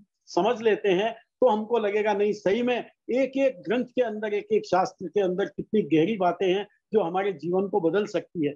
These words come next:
लेकिन उनको समझने के लिए गुरु गम यानी गुरु का सानिध्य चाहिए, गुरु की जो दृष्टि है, जो विधि है, जो वो हमको बताते हैं हमारी योग्यता को देख करके,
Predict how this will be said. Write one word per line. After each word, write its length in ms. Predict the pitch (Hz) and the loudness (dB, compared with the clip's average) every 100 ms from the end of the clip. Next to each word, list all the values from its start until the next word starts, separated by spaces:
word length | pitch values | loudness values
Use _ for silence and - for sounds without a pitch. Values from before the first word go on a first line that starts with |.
| - - 208 | -8 -6 -2
लेकिन 180 | 214 | -2
उनको 280 | 247 233 254 | -2 -2 -4
समझने 480 | 240 165 180 220 262 | -2 -2 -2 -2 -2
के 140 | 247 240 | -2 -2
लिए 220 | 220 220 | 0 -2
गुरु 300 | - 190 240 185 | -4 -10 -10 -6
गम 240 | 190 233 233 - _ - | -4 -4 -6 -14 _ -8
यानी 340 | 156 190 220 220 | -2 -2 -4 -8
गुरु 340 | 147 175 214 | -6 -4 -2
का 260 | - 220 226 226 _ | 2 2 2 -4 _
सानिध्य 500 | - 175 214 247 254 | -2 0 -2 -6 -6
चाहिए, 420 | - 196 202 202 220 - - | -2 0 2 0 -2 -10 -4
गुरु 220 | 151 220 | 0 0
की 120 | 226 240 - _ _ - | 0 -4 -6 _ _ -2
जो 560 | 185 214 214 180 151 _ | 2 4 2 0 -6 _
दृष्टि 580 | 143 131 170 190 - 269 | -16 -2 -2 -2 -2 0
है, 240 | 190 196 208 - - | 0 -2 -4 -8 0
जो 120 | 214 | 0
विधि 280 | 170 180 262 | 2 2 4
है, 200 | 247 220 | 4 4
जो 160 | 208 220 | 2 2
वो 140 | 208 196 | 2 2
हमको 320 | 165 180 226 | 0 0 0
बताते 400 | 180 185 185 214 | 0 -2 -2 -2
हैं 200 | 170 143 _ _ 151 | -2 -4 _ _ -4
हमारी 240 | 190 220 | -4 -2
योग्यता 440 | 208 180 214 233 | -4 -2 -2 -2
को 140 | 233 220 | -2 -2
देख 220 | 190 180 | -2 -2
करके, 300 | 180 156 156 | -2 -2 -2